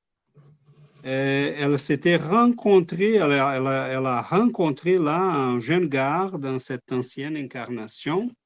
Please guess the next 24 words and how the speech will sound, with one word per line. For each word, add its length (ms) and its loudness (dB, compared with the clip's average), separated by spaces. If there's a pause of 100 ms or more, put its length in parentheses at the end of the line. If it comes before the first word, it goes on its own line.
(880)
euh, 1040 -2 (120)
qui 220 2
était 300 2
quelqu'un 440 -4
d'assez, 880 -2
euh, 800 -6 (880)
problématique. 1000 -4 (1120)
Il 420 2
lui 220 6
a 120 4 (120)
convaincu, 960 0 (240)
il 160 -2
a 60 -2
convaincu 640 0
cette 240 -6
fille-là 600 -2
d'y, 360 -6 (440)
euh, 300 -4
lui 320 0
aider 340 2
à 80 0
tuer 420 2
son 240 -4
père, 360 -6